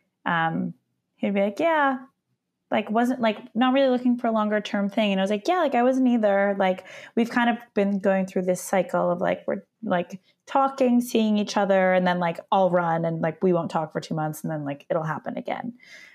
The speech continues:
But I was, like, acting like I was fine with that when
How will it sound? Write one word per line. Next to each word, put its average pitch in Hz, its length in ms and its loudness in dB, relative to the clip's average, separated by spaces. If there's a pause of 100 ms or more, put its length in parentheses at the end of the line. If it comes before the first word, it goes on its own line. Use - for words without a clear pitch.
(120)
But 175 380 0 (1800)
I 233 80 2
was, 208 120 0
like, 196 260 -2
acting 190 380 0
like 170 180 -2
I 160 100 -2
was - 160 -4
fine 170 280 -2
with - 160 -10
that - 280 -2 (540)
when 170 680 0